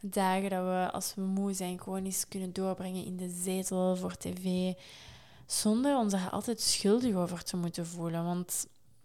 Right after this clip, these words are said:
wat is het nut om ervan te genieten, om dan de dag erna, of, of zelfs een minuut erna je schuldig te voelen? Geniet er gewoon van.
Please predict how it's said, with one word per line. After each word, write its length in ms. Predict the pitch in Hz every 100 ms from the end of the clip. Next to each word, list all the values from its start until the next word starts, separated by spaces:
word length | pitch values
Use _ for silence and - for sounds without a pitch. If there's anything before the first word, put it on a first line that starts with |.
| 185
wat 140 | 196
is 160 | 254 269
het 120 | 220
nut 340 | 202 240 -
om 120 | - 202
ervan 260 | 190 190
te 100 | 185
genieten, 500 | 185 175 208 262 269
om 160 | - 190
dan 200 | 185 180
de 100 | 175
dag 240 | 196 202
erna, 280 | 202 190 - -
of, 160 | 190 -
of 200 | 185 -
zelfs 240 | 190 185
een 80 | 180
minuut 260 | 175 196 220
erna 140 | 214
je 140 | 170 180
schuldig 460 | - - 294 311
te 160 | - 180
voelen? 280 | 170 170 175
Geniet 540 | - 175 180 240 -
er 120 | 214
gewoon 300 | 175 160 175
van. 300 | 175 165 165